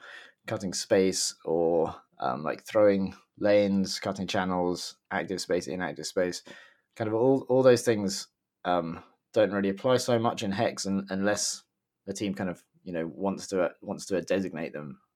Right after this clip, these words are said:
um, themselves. You can, you can play Hex without much instruction, you know,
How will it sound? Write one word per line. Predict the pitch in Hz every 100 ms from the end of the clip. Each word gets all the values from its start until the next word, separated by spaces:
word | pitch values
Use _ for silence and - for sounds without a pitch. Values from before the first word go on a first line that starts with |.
| -
um, | 71 73
themselves. | 78 98 78 73
You | 92
can, | 90 98 98 - - -
you | 110
can | 123 120
play | 175 156
Hex | 139 - - _ _ _
without | 113 110 143 139 - _ _ -
much | 120 127 - -
instruction, | 107 98 117 - - - - -
you | 76
know, | 82